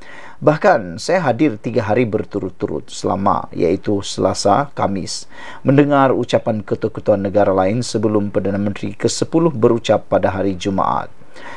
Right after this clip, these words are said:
Perdana Menteri ke sepuluh diberi sembilan kali tepukan gemuruh dalam ucapan lima belas minit itu. Mukadimah sahaja dapat tepukan gemuruh bila Perdana Menteri ke sepuluh sentuh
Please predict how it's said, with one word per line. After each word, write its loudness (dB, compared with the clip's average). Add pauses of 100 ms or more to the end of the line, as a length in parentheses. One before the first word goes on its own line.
(160)
Perdana 6
Menteri -2
ke -6
sepuluh -4
diberi 4
sembilan 0
kali 2
tepukan -4
gemuruh -2
dalam 2
ucapan -2
lima 2
belas -2
minit -2
itu. -2 (440)
Mukadimah 0
sahaja 0 (320)
dapat 2
tepukan -2
gemuruh 0
bila 2
Perdana 0
Menteri -6
ke -4
sepuluh -2
sentuh 2